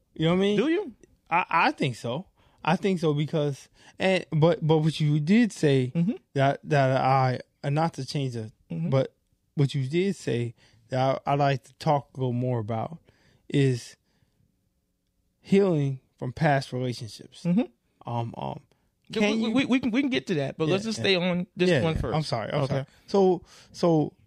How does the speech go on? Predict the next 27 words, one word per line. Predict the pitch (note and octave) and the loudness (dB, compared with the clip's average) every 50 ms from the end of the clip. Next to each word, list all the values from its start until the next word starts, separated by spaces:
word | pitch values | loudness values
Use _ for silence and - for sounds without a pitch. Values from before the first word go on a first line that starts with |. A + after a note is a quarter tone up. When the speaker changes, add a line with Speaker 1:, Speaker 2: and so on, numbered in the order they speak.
| _ _ _ _ _ - | _ _ _ _ _ 0
Speaker 1:
I | E3 F#3+ A3 B3+ | 2 2 2 2
think | C4 - F3+ D#3 C3 A#2+ - - - _ _ _ _ _ _ _ _ _ _ - | 0 0 0 0 0 -2 -6 -12 -20 _ _ _ _ _ _ _ _ _ _ -4
that | D3+ C#3+ C3 - - - | -2 -2 -2 -2 -2 0
as | D#3+ E3+ F3+ E3+ | 0 0 2 0
you | E3+ F3 E3 | 0 -2 -4
get | C#3+ - D#3 C#3+ - | -2 -2 0 0 2
older, | - D3 D#3 D#3+ D3+ D3+ | 2 2 2 2 0 -2
as | - - - C#3+ D3 C3+ C3+ | -2 -2 -2 -2 -2 -2 -2
m-, | C3+ C3+ C3+ C3 B2 B2 - - _ _ _ | -4 -2 -2 -4 -4 -6 -8 -12 _ _ _
you | - D3+ D3 D3+ D3 | -6 -2 0 2 2
more | D3 C#3 C3 B2 B2 A#2 A2+ | 4 4 4 4 2 2 0
mature, | A2+ A#2 - - - F3+ E3+ D3+ B2+ A#2 A#2 - _ _ _ _ _ _ _ _ _ - - | -2 -4 -4 -2 0 2 2 2 2 0 -4 -8 _ _ _ _ _ _ _ _ _ -10 -6
um, | B2+ B2 A#2+ A#2 A2+ A#2+ - _ - - - _ _ | -6 -4 -4 -6 -8 -10 -14 _ -20 -20 -20 _ _
you | - D3+ C#3+ C#3+ | -4 -2 -2 0
realize | D3+ G3 A#3+ B3+ - - C3+ B2 A#2 A#2 A#2 B2 - - - _ | 0 0 0 0 0 -2 -2 -2 -2 -4 -6 -8 -12 -16 -16 _
that | - D3 C#3 - - - | -6 -4 -4 -4 -6 -4
sometimes | - G3+ G#3+ A3+ - G#3 E3+ D#3+ D3+ D3+ D3 C#3+ - - - _ _ _ _ _ _ _ _ _ _ | -2 -2 -2 0 0 0 0 0 0 -2 -4 -6 -10 -16 -20 _ _ _ _ _ _ _ _ _ _
what | - C3+ | -8 -6
I'm | C3+ | -4
saying | B2+ - F3 E3+ D#3+ C#3+ | -4 -2 -2 -2 -2 -2
is | C3 B2 - - - _ _ _ _ _ _ _ _ _ _ _ _ _ _ _ _ _ _ _ _ _ - | -4 -6 -8 -12 -20 _ _ _ _ _ _ _ _ _ _ _ _ _ _ _ _ _ _ _ _ _ -20
some | - - - F3+ F#3+ E3+ | -6 -2 0 0 2 2
people | F#3+ F#3 D#3 - C3+ B2 A#2+ A#2 A2+ - _ _ _ _ _ _ _ _ _ _ _ _ _ | 2 0 0 0 -2 -4 -4 -6 -8 -12 _ _ _ _ _ _ _ _ _ _ _ _ _
have | - - F#3+ D#3 C3+ B2+ - - - - - - | -4 -2 0 0 0 -2 -8 -18 -20 -16 -10 -6
developed | D3 C3 B2+ C#3 D#3 D#3+ D#3 C3+ | -4 -2 0 2 2 2 2 0
a | C#3 C3 | -2 -4
feeling | - - E3+ E3+ D#3 C#3 B2+ B2 B2 | -2 2 2 4 4 4 2 0 -4